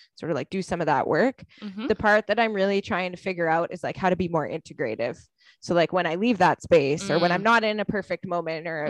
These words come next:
Speaker 1: in my
Speaker 2: Mm-hmm.
Speaker 1: bed at night in, like, a perfect environment, like, really, like, how do you, I think that's, like, the next level is just, like, being able to access that stuff, like,
Speaker 2: Mm-hmm.
Speaker 1: wh-, when, when it's most needed.
Speaker 2: Yeah.
Speaker 1: Um, so I, I think that'll be the level up. <laughs>
Speaker 2: Nice, nice.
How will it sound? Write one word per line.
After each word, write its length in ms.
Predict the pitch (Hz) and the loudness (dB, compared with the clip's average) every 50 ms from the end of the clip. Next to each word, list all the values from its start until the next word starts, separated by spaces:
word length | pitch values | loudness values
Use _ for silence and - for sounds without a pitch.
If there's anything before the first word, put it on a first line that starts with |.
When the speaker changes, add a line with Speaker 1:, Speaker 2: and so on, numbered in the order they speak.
| 214 185 | -4 -4
Speaker 1:
in 140 | 196 196 | -6 -4
my 80 | 185 175 | -2 -2
Speaker 2:
Mm-hmm. 80 | 180 180 | -2 0
Speaker 1:
bed 180 | 165 165 165 160 | 0 0 0 0
at 140 | 160 135 - - | -2 -4 -2 -2
night 240 | 160 151 139 135 - | -2 -2 -2 -4 -6
in, 140 | - 180 165 | -8 -10 -8
like, 160 | 143 - - | -10 -10 -8
a 40 | - | -6
perfect 400 | - - 185 - - 120 - - | -6 -6 -6 -6 -8 -10 -10 -8
environment, 640 | 170 151 151 151 165 180 185 202 220 226 226 - - | -4 0 2 2 4 4 4 4 2 2 0 0 -2
like, 180 | 160 143 147 - _ _ - | -4 -4 -4 -6 _ _ -6
really, 320 | 190 196 180 180 175 175 | -4 -2 -2 0 0 0
like, 220 | 165 170 160 147 - | 0 0 -2 -2 0
how 160 | 170 170 156 | 0 0 2
do 80 | 151 160 | 2 0
you, 280 | 160 165 160 151 160 - _ _ | -2 -4 -4 -4 -6 -10 _ _
I 60 | - 190 | -4 -2
think 200 | - 240 226 - | -2 -2 -2 2
that's, 260 | 202 196 202 - - | 4 2 2 2 0
like, 140 | 214 190 - | -4 -2 -2
the 80 | 185 175 | -4 -2
next 260 | 170 156 - - - | -2 -4 -4 -6 -6
level 380 | - 139 147 170 185 196 208 | -6 -4 -4 -2 -2 0 -2
is 100 | 190 170 | -2 -4
just, 160 | 156 160 - - | -6 -10 -10 -8
like, 160 | 143 151 - | -8 -8 -6
being 160 | - 185 175 | -6 -6 -4
able 120 | 170 151 147 | -4 -4 -4
to 100 | - - - | -4 0 2
access 400 | 165 170 - - - 156 165 - | 0 0 0 -2 -6 -8 -6 -2
that 200 | - 139 135 - | -2 -2 -2 -2
stuff, 400 | - - 147 127 123 143 - - _ _ _ _ | -2 0 0 2 2 0 -4 -8 _ _ _ _
like, 180 | - 131 123 233 | -2 -2 0 0
Speaker 2:
Mm-hmm. 220 | 220 214 202 180 | -2 -2 -2 0
Speaker 1:
wh-, 220 | 190 156 151 - 190 | -2 -2 -2 -2 0
when, 260 | 190 180 175 175 170 - | 0 0 0 -2 -6 -4
when 200 | 202 208 196 190 | -2 0 0 0
it's 160 | 180 160 - | -2 -6 -6
most 220 | - 170 165 - - | -8 -10 -10 -10 -12
needed. 460 | 156 160 175 190 214 240 254 240 131 - _ _ _ - | -12 -8 -4 0 0 0 0 0 -4 -12 _ _ _ -4
Speaker 2:
Yeah. 140 | - 113 - - - | -4 -4 -4 -4 -2
Speaker 1:
Um, 600 | - 175 185 170 156 139 135 139 143 151 165 170 - _ _ _ _ _ _ _ _ _ _ _ _ _ | 0 2 4 4 2 0 -2 -4 -8 -14 -16 -18 -18 _ _ _ _ _ _ _ _ _ _ _ _ _
so 260 | - - - 202 185 | -4 2 4 4 6
I, 100 | 180 - - - | 4 4 2 0
I 60 | 190 | -2
think 180 | - 220 202 - | -2 -2 -2 0
that'll 180 | 196 190 196 196 | 0 0 0 0
be 80 | 214 | -2
the 120 | 208 208 208 | -4 -4 -4
level 320 | 196 180 185 180 214 208 | -2 -2 -2 -2 -2 -2
up. 280 | 160 139 160 180 - - | 0 0 -2 -2 -2 -4
<laughs> 120 | - - _ _ _ - - - | -4 -4 _ _ _ -8 -6 -4
Speaker 2:
Nice, 420 | - 160 - - 262 - - - | -2 0 0 -2 -2 -4 -8 -8
nice. 440 | - 196 147 151 185 269 - - - | -4 -4 -2 -2 -4 -6 -8 -10 -20